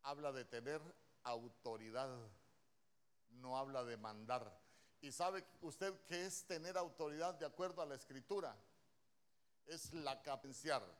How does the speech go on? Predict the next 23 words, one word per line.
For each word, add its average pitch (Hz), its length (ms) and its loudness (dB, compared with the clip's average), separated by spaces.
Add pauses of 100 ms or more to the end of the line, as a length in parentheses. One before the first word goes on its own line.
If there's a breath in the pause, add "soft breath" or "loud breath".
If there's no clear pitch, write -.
(800)
Mi 120 160 -4
esposa, 190 600 0 (480)
¿qué 156 100 -10
estamos 196 520 -4
haciendo? 165 580 -4 (440 loud breath)
Pero 143 240 4
es 220 100 4
la, 233 80 6
su 226 100 6
palabra 202 480 0
para 156 240 2
poder 190 380 0
cambiar 185 600 0
lo 170 200 -2
malo. 247 600 2 (340 loud breath)
Es 156 180 0
que 175 80 4
a 165 80 10
veces 180 320 4
recurrimos 147 720 -2
a 135 80 2
la 123 160 0
violencia. 113 640 -8